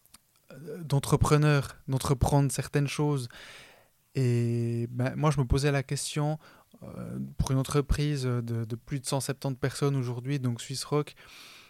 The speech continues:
est-ce que quand vous allez, t'as mentionné les C V, euh, donc les, les, les demandes d'emploi que vous rece-, vous recevez énormément, dans la première partie encore, est-ce que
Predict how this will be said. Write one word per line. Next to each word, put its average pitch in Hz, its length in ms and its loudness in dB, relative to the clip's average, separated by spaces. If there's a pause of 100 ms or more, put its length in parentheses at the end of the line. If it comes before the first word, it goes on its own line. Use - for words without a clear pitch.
(240)
est-ce 123 120 -6
que 143 120 -2
quand 139 160 -2
vous 123 260 -2
allez, 117 380 0
t'as 123 120 0
mentionné 131 400 2
les 131 120 2
C 143 220 -2
V, 143 320 0
euh, 120 280 0 (340)
donc 120 180 -4
les, 120 180 2
les, 117 160 -2
les 113 140 -4
demandes 131 400 2
d'emploi 131 420 -2
que 123 60 -4
vous 113 100 -6
rece-, 131 260 -8
vous 123 80 -4
recevez 123 420 -2
énormément, 131 720 0 (460)
dans 123 100 0
la 117 80 0
première - 260 0
partie 139 360 -2
encore, 143 400 0 (1200)
est-ce 135 160 -4
que 143 380 2